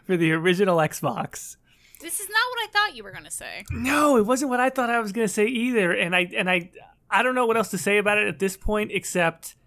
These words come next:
Speaker 1: long time ago, I wrote an article about Splinter Cell that was of some notoriety. It was probably one of the more popular things that I had ever written when I was blogging. And it got,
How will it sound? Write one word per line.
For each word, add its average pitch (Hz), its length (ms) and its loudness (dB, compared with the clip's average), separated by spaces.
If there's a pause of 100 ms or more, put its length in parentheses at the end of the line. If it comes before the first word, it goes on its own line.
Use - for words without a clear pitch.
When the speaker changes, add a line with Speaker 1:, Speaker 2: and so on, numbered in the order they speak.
(920)
Speaker 1:
long 214 280 0
time 226 260 2
ago, 180 240 4
I 175 120 4
wrote 185 200 2
an 165 100 0
article 160 380 2
about 131 240 -4
Splinter 156 300 -2
Cell 131 320 -2
that 151 160 0
was 139 120 -2
of 139 140 -4
some 151 460 -2
notoriety. 139 720 0
It 131 40 -8
was 135 100 -8
probably 143 360 -4
one 143 140 -4
of 143 100 -4
the 135 60 -12
more 135 160 -6
popular 135 500 -4
things 135 220 -8
that 135 100 -8
I 127 60 -6
had 131 80 -4
ever 127 220 -6
written 135 260 -4
when 127 100 -8
I 123 100 -8
was 127 120 -12
blogging. 131 380 0
And 120 100 -10
it 131 160 -4
got, 147 320 2